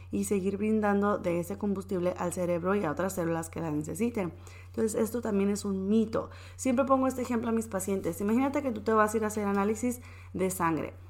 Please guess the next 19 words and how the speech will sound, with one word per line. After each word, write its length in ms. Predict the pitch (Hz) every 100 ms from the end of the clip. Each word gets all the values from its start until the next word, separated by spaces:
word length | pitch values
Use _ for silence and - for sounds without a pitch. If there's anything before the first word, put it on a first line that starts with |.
| - - -
Te 140 | 214
piden 260 | 220 220 226
que 80 |
hagas 220 | 208 214 226
un 100 | 214
ayuno 320 | 202 202 202
de 140 | 185
ocho 240 | 185 - 190
a 60 |
diez 260 | 170 165 -
horas. 400 | 269 185 151 - - - -
Cuando 280 | - 196 185
te 100 | 185
sacan 400 | 175 233 302 320
sangre 560 | 320 320 269 202 202 220 - - - -
y 140 | - 190
ves 160 | 185
los 180 | 208 240
resultados, 760 | 247 254 233 233 214 185 196